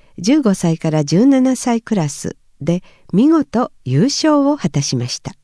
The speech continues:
レスリングを始めたきっかけ。保育園からの幼なじみのお母さんが、今の成国コーチでした。成国コーチがレスリングのクラブを始めると聞いて誘われたのがきっかけです。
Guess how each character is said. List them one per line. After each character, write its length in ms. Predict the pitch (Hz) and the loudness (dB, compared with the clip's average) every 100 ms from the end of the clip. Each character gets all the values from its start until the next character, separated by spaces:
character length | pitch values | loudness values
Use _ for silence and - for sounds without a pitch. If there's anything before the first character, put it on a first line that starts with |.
| _ _ _ _ _ _ _ _ _ _ _ _ _ _ _ _ _ _ | _ _ _ _ _ _ _ _ _ _ _ _ _ _ _ _ _ _
レ 120 | 175 285 | -2 0
ス 160 | - | 0
リ 120 | 285 190 | 2 2
ン 80 | |
グ 160 | 147 131 | 2 0
を 80 | 123 | -2
始 300 | - 131 214 | -4 0 2
め 120 | 233 | 2
た 160 | - 185 | 0 -6
き 200 | - - | -8 -16
っ 60 | - | -10
か 140 | 143 | -8
け。 200 | - - - - _ - _ _ _ _ _ _ _ _ | -8 -12 -14 -20 _ -20 _ _ _ _ _ _ _ _
保 120 | - 226 | 0 0
育 220 | 254 302 | 2 2
園 180 | 254 208 | 2 0
か 140 | 196 | 0
ら 100 | 185 | 2
の 240 | 180 180 | 2 2
幼 320 | 160 - 277 294 | 0 0 2 4
な 160 | 294 | 2
じ 120 | 285 | 2
み 100 | 220 | 2
の 160 | 185 170 | 4 2
お 40 | |
母 200 | 165 226 | 0 -2
さ 160 | 214 165 | 0 -2
ん 100 | 151 | 0
が、 140 | 147 147 _ _ - - _ | -2 -4 _ _ -20 -20 _
今 260 | 247 294 233 | 2 4 4
の 240 | 165 135 - | 2 0 0
成 280 | 147 175 269 | 0 0 0
国 280 | 285 269 | 2 2
コ 160 | 262 247 | 0 -2
ー 60 | 190 | -2
チ 120 | - | -4
で 120 | 123 | -6
し 100 | - | -8
た。 160 | - - - _ _ _ _ _ _ - | -14 -18 -20 _ _ _ _ _ _ -6
成 260 | 156 160 269 | 0 0 0
国 320 | - 262 254 | 2 2 2
コ 140 | - | 0
ー 80 | 247 | -2
チ 160 | - 180 | 0 0
が 200 | 160 165 _ _ | 0 -2 _ _
レ 140 | 196 277 | 0 2
ス 160 | 330 | 2
リ 100 | 277 | 4
ン 80 | 226 | 4
グ 120 | 196 | 6
の 120 | 175 | 4
ク 160 | 180 240 | 2 2
ラ 120 | 233 | 2
ブ 180 | 196 170 | 4 4
を 80 | 160 | 2
始 260 | 165 180 | 0 2
め 120 | 226 262 | 4 2
る 100 | 269 | 0
と 120 | 180 | -2
聞 220 | - 165 | -2 -4
い 40 | |
て 260 | 156 147 - | -2 -2 -4
誘 300 | - 139 - | -4 -6 -2
わ 100 | 214 | 0
れ 120 | 247 262 | 0 0
た 140 | 277 | 2
の 120 | 269 | 2
が 100 | 156 | 0
き 120 | - - | -4 -14
っ 20 | |
か 120 | - 139 | -8 -4
け 140 | 131 | -4
で 140 | 117 | -4
す。 240 | 135 - | -6 -12